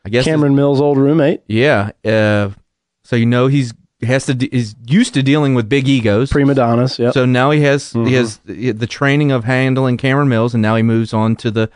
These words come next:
Speaker 1: a guy
Speaker 2: Mm-hmm.
Speaker 1: with a little bit less of an ego, LeBron James.
Speaker 2: Yep.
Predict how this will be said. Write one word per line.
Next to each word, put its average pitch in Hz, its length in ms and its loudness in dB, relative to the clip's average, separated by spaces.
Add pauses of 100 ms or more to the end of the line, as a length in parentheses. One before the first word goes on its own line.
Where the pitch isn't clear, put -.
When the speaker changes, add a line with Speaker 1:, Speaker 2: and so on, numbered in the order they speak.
(160)
Speaker 1:
a - 80 0
guy 190 160 2
Speaker 2:
Mm-hmm. 185 80 2
Speaker 1:
with 170 140 0
a - 20 2
little 160 260 0
bit 135 140 2
less 131 200 0
of 135 60 -2
an 127 80 2
ego, 113 340 0
LeBron 117 340 0
James. 117 420 0 (140)
Speaker 2:
Yep. 120 200 0